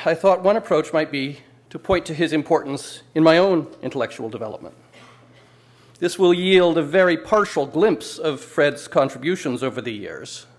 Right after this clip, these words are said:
but perhaps a revealing one. I first encountered Fred as a labor historian. His nineteen eighty book, From Slaves to Squatters,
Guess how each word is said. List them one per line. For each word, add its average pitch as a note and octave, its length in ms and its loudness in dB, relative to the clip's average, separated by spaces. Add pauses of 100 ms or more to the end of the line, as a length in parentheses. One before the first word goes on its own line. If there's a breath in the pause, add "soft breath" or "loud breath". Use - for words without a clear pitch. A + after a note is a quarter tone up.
(540)
but D#3 160 -4
perhaps C#3+ 440 -2
a - 20 -10
revealing B2 480 -4
one. E2 180 -10 (2250 soft breath)
I F3+ 60 8
first A#3+ 260 4
encountered F#3+ 480 2
Fred D#3+ 460 0 (100)
as D#3+ 240 -2
a F3 80 0
labor F3+ 360 0
historian. C3+ 680 0 (1300 loud breath)
His E3 140 2
nineteen F3 380 4
eighty E3+ 240 0
book, F3+ 260 0
From D#3 260 -2
Slaves E3+ 500 0
to - 120 -16
Squatters, E3 720 -2